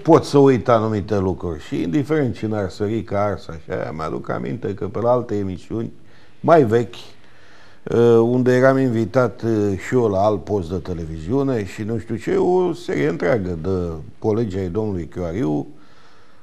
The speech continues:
uh, se întreceau în alt pupap în anumite părți pe domnul Duicu și făcând apologia,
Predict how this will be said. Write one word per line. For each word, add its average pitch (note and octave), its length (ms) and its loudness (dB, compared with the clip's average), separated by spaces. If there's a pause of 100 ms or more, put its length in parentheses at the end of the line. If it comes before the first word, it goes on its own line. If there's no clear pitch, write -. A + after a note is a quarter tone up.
uh, A#2+ 560 4 (400)
se - 180 6
întreceau C#3+ 1000 10 (200)
în A#2+ 180 -2
alt C3 220 4
pupap A2+ 420 4
în A2 100 0
anumite G#2+ 480 0
părți G2 320 -2
pe F#2+ 120 -4
domnul F2 340 -4
Duicu F2+ 400 -4 (560)
și - 100 -18
făcând G#2+ 420 0
apologia, F#2 1000 6